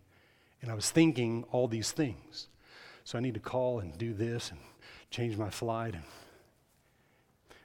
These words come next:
and the Holy Spirit said, "What about the guy sitting next to you?"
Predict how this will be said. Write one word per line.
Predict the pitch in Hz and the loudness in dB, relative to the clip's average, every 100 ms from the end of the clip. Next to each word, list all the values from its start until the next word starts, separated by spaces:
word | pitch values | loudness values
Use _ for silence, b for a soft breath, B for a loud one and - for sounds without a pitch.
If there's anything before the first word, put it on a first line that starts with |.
| - | -6
and | 113 | 0
the | |
Holy | 131 123 | 2 0
Spirit | - 82 - | 0 -4 -4
said, | - 107 95 - - _ _ _ b b b b b _ _ _ _ _ _ _ _ _ | -8 -8 -10 -16 -20 _ _ _ b b b b b _ _ _ _ _ _ _ _ _
"What | - 135 | -12 -6
about | 143 - | -6 -6
the | |
guy | 98 120 117 | -4 -2 -2
sitting | - 123 117 | -2 -4 -6
next | - | -10
to | |
you?" | - | -12